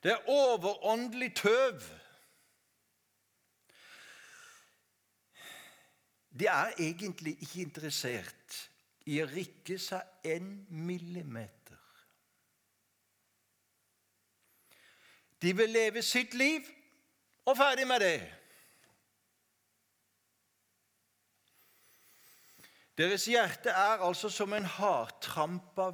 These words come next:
vei. Og ikke før de har hørt ordet, så er det borte. De gikk inn den ene øra uten andre.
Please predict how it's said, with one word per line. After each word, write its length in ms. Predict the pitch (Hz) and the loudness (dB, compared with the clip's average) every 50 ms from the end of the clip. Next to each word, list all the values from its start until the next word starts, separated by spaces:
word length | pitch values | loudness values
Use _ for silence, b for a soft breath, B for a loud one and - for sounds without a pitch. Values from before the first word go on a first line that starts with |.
| 156 147 | -4 -2
vei. 480 | 165 170 170 151 120 107 98 95 87 82 82 - b b b b b b b b b b _ _ _ _ _ _ _ _ _ _ _ b b b b b b b b b b b b b b b b b | -2 -2 -2 -2 -6 -8 -10 -12 -14 -16 -18 -20 b b b b b b b b b b _ _ _ _ _ _ _ _ _ _ _ b b b b b b b b b b b b b b b b b
Og 140 | b 165 175 | b 2 2
ikke 220 | 190 - - 254 | 2 2 0 0
før 300 | 233 - 208 214 226 233 | 0 2 2 2 4 4
de 120 | 233 226 220 | 2 2 2
har 140 | 214 214 196 | 2 2 2
hørt 320 | 180 202 220 202 185 - | 2 2 0 0 -2 -6
ordet, 460 | 214 208 202 190 180 165 165 139 107 92 90 - - - | -8 -8 -6 -8 -8 -6 -4 -4 -4 -6 -10 -16 -16 -14
så 180 | - - 165 | -8 -4 -2
er 120 | 160 160 165 | -2 -2 -2
det 100 | 160 147 | -2 -2
borte. 480 | 185 165 - - - _ - 165 131 101 92 98 | -2 -4 -4 -8 -12 _ -2 -2 -2 -2 -4 -6
De 80 | 147 175 | -6 -2
gikk 300 | 190 220 226 - - 226 | -2 -2 -2 -2 -4 -6
inn 160 | 220 220 220 214 | -4 -4 -2 0
den 160 | 220 214 208 | -2 0 0
ene 280 | 202 196 190 185 185 190 | 0 0 0 0 -2 -2
øra 360 | 190 185 175 165 175 180 175 180 | -2 -2 -2 -2 -2 -2 -2 -2
uten 300 | 180 170 - - 165 151 | -4 -6 -8 -8 -6 -6
andre. 320 | 139 135 123 98 95 78 | -4 -6 -6 -8 -12 -14